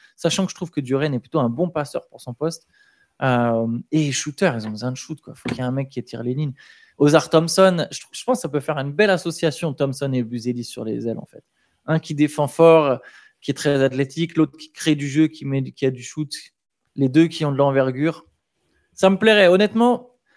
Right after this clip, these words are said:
je sais que les fans des Pistons ont peu de choses à, ont, intéressantes à se mettre sur la dent, mais s'ils ont un cinq au début de la saison,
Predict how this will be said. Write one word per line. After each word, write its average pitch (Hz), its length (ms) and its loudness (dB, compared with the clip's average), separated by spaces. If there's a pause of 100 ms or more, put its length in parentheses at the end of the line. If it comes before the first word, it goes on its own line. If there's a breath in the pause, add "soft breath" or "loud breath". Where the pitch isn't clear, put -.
je 139 80 -12
sais 202 160 -4
que 190 80 -6
les 180 80 2
fans 190 180 2
des 160 140 -2
Pistons 160 460 -4
ont 139 120 -6
peu 190 180 0
de 196 60 -4
choses 185 320 0
à, 127 560 2
ont, 135 180 -8 (420)
intéressantes 160 520 -2
à 147 60 -2
se 151 100 -12
mettre 151 140 -10
sur 147 140 -4
la 139 100 2
dent, 175 180 0
mais 147 160 -2
s'ils 196 360 -4
ont 185 120 0
un 165 80 0
cinq 214 460 -2
au 156 100 4
début 175 280 -2
de 165 80 -4
la 170 100 4
saison, 165 420 -4